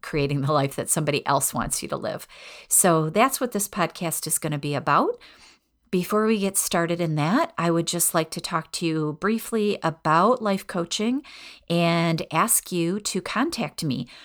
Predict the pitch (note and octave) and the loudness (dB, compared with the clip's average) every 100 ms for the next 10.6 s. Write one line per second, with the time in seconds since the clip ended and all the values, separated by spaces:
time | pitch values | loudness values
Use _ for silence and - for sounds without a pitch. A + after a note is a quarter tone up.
0 | - - D#3+ - D3+ C3+ - A2 C#3 - | -14 -6 -4 -2 -4 -2 -2 -2 -4 -10
1 | - - - E3+ F#3+ G#3+ A3+ F#3 F3+ F3+ | -20 -18 -2 4 6 6 2 0 0 2
2 | F3+ F3+ - E3 D#3 D3 C#3 E3+ E3 E3 | 2 0 -2 0 0 0 0 -2 -2 -2
3 | - D#3 D3 D#3+ F#3 F#3 F#3 F3+ F3 D#3+ | -2 -2 0 0 0 0 0 0 0 0
4 | D3+ D#3 D#3+ D3+ C3+ C#3 - C3+ D3 C#3+ | 2 2 0 0 0 0 -2 -4 -4 -4
5 | C#3 - C3 D#3 F3 - D3+ D#3 - G#3 | -6 0 0 2 -2 -2 -4 -2 -4 -4
6 | G3+ B3 D4+ - - - - - E3 D#3 | -2 -2 -4 -8 -20 -20 -10 2 6 6
7 | D3+ D3 - G#3 A#3+ E3+ D#3 D3+ D#3 D#3 | 6 4 4 4 6 4 2 2 0 -2
8 | - E3+ E3+ F3 - D#3 C#3+ C#3+ C#3+ D#3 | 0 2 4 2 0 0 0 2 2 0
9 | E3 C#3 - C#3+ D3 D3 C#3+ C#3+ C#3 - | 0 -4 -6 -6 -2 -2 -2 -2 -4 -6
10 | C#3 B2+ C#3 - D#3+ | -6 -6 -4 -4 -2